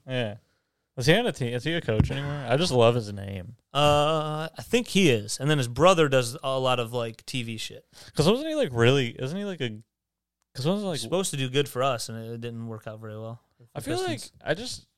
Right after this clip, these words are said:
Speaker 1: feel like so often for every sport, they're like, "All right, this coach is good, and, like, he's gonna fix our team." But it's like, "Yeah, but th-, your team's bad."
Speaker 2: Yeah.
Speaker 1: How good of a coach
Speaker 2: They
Speaker 1: do you
Speaker 2: make all these crazy moves 'cause they're like, "We, I'm told what we gotta make,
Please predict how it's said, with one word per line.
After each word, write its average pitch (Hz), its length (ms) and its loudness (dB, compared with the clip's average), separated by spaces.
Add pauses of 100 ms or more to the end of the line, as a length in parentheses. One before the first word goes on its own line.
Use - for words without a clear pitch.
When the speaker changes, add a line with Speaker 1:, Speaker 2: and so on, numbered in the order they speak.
(140)
Speaker 1:
feel 147 200 2
like 135 140 4
so 120 300 2
often 107 480 -2
for 104 320 -6
every 110 300 -4
sport, 101 440 -4
they're 113 100 0
like, 107 140 0 (260)
"All 131 80 6
right, 127 100 10
this 135 180 8
coach 147 260 6
is 117 120 -4
good, 131 440 6 (120)
and, 139 160 2
like, 123 120 4
he's 120 120 -4
gonna 127 120 6
fix 127 260 0
our 123 80 4
team." 147 200 2
But 110 80 4
it's - 100 -4
like, 113 160 2 (340)
"Yeah, 156 60 -6
but 147 100 0
th-, 139 160 -6
your 135 100 4
team's 185 240 4
bad." 139 680 2 (520)
Speaker 2:
Yeah. 127 260 -8
Speaker 1:
How 196 280 0
good 190 260 2
of 180 100 2
a 165 60 2
coach 202 340 -2
Speaker 2:
They 151 60 4
Speaker 1:
do 165 40 6
you 190 80 8
Speaker 2:
make 208 120 4
all 202 120 8
these 185 140 2
crazy 170 280 4
moves 180 340 0
'cause 135 120 -8
they're 135 120 0
like, 123 160 2
"We, 107 140 -14 (460)
I'm 127 160 -6
told 165 380 0
what 143 120 -4
we 135 100 -2
gotta 147 180 2
make, 143 340 -4